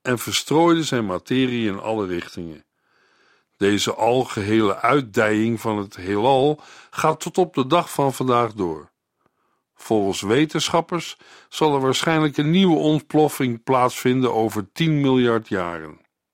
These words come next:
Een derde theorie is de theorie van het oscillerende heelal.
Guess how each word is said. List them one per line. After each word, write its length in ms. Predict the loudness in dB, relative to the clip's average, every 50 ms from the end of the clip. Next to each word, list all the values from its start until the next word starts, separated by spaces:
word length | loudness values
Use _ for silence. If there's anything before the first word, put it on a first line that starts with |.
| _ _ _ _ _ _ _ _ _ _ _ _ _ _ _ _ _ _ _ _ _ _ _ _ -20 -20 -20 _ _ _
Een 160 | -4 -2 2
derde 320 | 4 4 4 4 2 0 0
theorie 560 | 2 2 4 4 4 2 2 0 0 2 0
is 140 | 0 0 -2
de 160 | -4 -4 -2
theorie 560 | 0 2 4 4 4 4 4 4 2 2 2
van 160 | 0 0 2
het 240 | 2 2 0 -2 -4
oscillerende 1040 | -4 -4 -4 -2 -2 -2 0 2 4 4 4 4 4 2 2 4 4 2 2 0 -4
heelal. 720 | _ -4 0 2 4 4 4 4 4 2 0 -4 -10 _